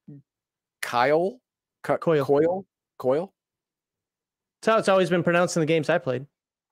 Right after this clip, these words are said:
Speaker 1: What? Coil?
Speaker 2: Coil.
Speaker 1: Coil? Okay. Kenkoran and Emrin. The Western Empire has been considering expanding along the southern coast of the grasslands. Well, ah, land of the
Speaker 2: I hate, I hate
Speaker 1: damned.
Speaker 2: Coil.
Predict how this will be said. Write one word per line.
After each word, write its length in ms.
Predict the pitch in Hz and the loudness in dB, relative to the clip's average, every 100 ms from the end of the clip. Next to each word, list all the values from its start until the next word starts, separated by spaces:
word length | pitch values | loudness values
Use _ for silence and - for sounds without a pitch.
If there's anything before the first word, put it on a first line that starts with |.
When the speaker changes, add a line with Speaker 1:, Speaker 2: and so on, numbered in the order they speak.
| _ _ - | _ _ -2
Speaker 1:
What? 280 | 120 - - | -2 -2 -2
Coil? 300 | 117 139 190 _ _ _ _ | -2 0 -4 _ _ _ _
Speaker 2:
Coil. 300 | - 143 131 - _ _ _ _ _ | -4 -4 -4 -12 _ _ _ _ _
Speaker 1:
Coil? 220 | - 131 - | -4 -4 -6
Okay. 140 | 110 101 _ _ _ _ - - _ _ _ _ _ _ _ | -12 -14 _ _ _ _ -20 -20 _ _ _ _ _ _ _
Kenkoran 680 | - 135 - 156 175 170 170 | -6 -4 6 8 8 4 2
and 200 | 143 143 | -2 -2
Emrin. 340 | 139 139 117 - _ _ _ _ _ - | -2 -4 -4 -8 _ _ _ _ _ -8
The 260 | 120 123 | 0 2
Western 320 | 120 156 170 | 2 0 0
Empire 300 | 170 180 170 | 0 4 6
has 120 | 151 131 | 6 4
been 220 | 143 131 | -2 -2
considering 440 | 127 120 185 180 | -6 -2 0 2
expanding 500 | 147 - 262 269 208 | 0 2 4 4 4
along 340 | 151 147 143 143 | 4 6 4 2
the 100 | 127 | -2
southern 340 | - 151 135 | 0 0 0
coast 320 | 131 120 - | -2 -2 -2
of 160 | 117 117 | -8 -8
the 60 | |
grasslands. 600 | 123 139 135 - 104 78 | -2 0 0 -4 -12 -14
Well, 260 | 113 117 120 _ _ _ _ _ _ | -14 -14 -16 _ _ _ _ _ _
ah, 220 | 180 165 - _ _ _ _ _ _ _ | 10 10 6 _ _ _ _ _ _ _
land 420 | - 120 151 156 151 | -8 0 2 4 4
of 60 | |
the 60 | 147 | 4
Speaker 2:
I 40 | |
hate, 180 | 160 127 | 4 4
I 100 | 127 | 4
hate 40 | 117 | 4
Speaker 1:
damned. 100 | - | 0
Speaker 2:
Coil. 400 | - 135 117 117 | -2 -2 -2 -6